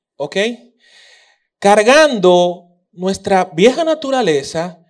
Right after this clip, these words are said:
y tratando de ir arreglando esas mañas que nosotros queremos cambiar.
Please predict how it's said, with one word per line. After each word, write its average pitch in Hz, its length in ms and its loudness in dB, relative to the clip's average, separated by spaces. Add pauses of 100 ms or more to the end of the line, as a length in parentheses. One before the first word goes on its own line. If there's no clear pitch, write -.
(1300)
y 233 440 -12
tratando 247 580 -6
de 226 100 -2
ir 233 100 -4
arreglando 214 480 -6
esas 202 340 -8
mañas 185 520 0
que 160 140 -8
nosotros 170 480 -8
queremos 156 420 -4
cambiar. 95 500 -16